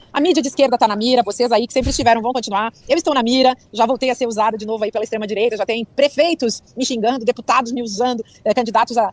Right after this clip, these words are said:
a vereadores aí me usando, usando o Jean. A gente já tá de novo na mira, dois mil e vinte e quatro vai ser tenso. A máquina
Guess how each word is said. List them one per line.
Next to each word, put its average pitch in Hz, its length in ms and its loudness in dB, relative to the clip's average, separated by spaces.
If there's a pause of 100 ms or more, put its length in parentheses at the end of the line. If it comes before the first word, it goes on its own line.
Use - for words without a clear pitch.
(140)
a 220 140 4
vereadores 226 640 2
aí 233 120 -4
me 247 80 -8
usando, 247 360 -4
usando 262 180 -2
o 254 60 -12
Jean. 247 260 0
A 269 60 0
gente 277 140 -8
já - 80 -6
tá 349 140 4
de 302 80 -2
novo 302 140 -2
na 302 100 -4
mira, 277 220 0
dois 285 140 -2
mil 285 80 -8
e - 20 -6
vinte 277 100 -12
e - 40 -20
quatro 254 160 -2
vai 269 100 0
ser 285 80 -4
tenso. 277 340 0 (200)
A 240 80 2
máquina 233 420 2